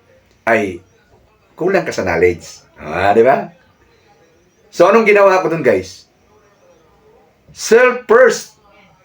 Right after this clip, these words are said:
Bago ang lahat. Sarili ko muna niligtas ko. So, nung nagka-imbestigahan, ha, pinull out ako, guys. Pinull out ako. Pinull out ako. Eh,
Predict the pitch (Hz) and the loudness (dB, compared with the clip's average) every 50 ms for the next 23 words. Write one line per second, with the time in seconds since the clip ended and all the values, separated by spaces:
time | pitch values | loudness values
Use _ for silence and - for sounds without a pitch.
0 | _ _ _ _ _ _ _ _ - 87 117 156 180 - 196 208 190 156 131 160 | _ _ _ _ _ _ _ _ -6 -2 0 0 0 0 0 0 0 0 0 0
1 | 175 170 - - _ _ _ - - - 226 247 269 262 262 233 247 247 254 254 | -2 -4 -4 -8 _ _ _ -8 -2 0 0 0 0 0 -2 -4 -4 -2 -2 0
2 | 240 240 233 220 - - - - - - 233 220 170 - - - _ _ _ - | 0 0 0 -2 -2 -2 -2 -4 0 2 2 2 2 0 -6 -14 _ _ _ -20
3 | _ _ _ - - 202 226 240 262 247 220 262 254 254 247 226 233 - - 226 | _ _ _ 0 0 2 2 2 2 0 0 0 -2 0 0 -2 -2 -2 -2 0
4 | 202 220 214 185 151 147 151 156 - - _ _ _ _ - - - 127 131 135 | 0 2 2 2 0 0 -2 -2 -6 -12 _ _ _ _ -8 -4 -2 -2 0 -2
5 | 139 135 139 143 156 156 160 190 185 254 269 254 185 - - - - - _ _ | -2 0 0 0 0 0 0 0 0 2 2 2 0 -2 -4 -10 -16 -20 _ _
6 | _ _ - 170 190 254 269 302 320 320 359 381 453 415 330 220 - - - _ | _ _ -2 0 2 2 2 4 2 2 2 2 2 2 2 0 -2 -6 -12 _
7 | _ _ _ _ _ _ _ _ _ _ 180 - 247 247 254 247 226 254 247 254 | _ _ _ _ _ _ _ _ _ _ -2 0 2 2 2 2 4 4 6 6
8 | 226 165 - - _ _ _ _ _ _ _ _ _ _ _ _ _ _ _ _ | 6 4 2 -4 _ _ _ _ _ _ _ _ _ _ _ _ _ _ _ _
9 | _ - - - 302 | _ -12 -8 -6 -4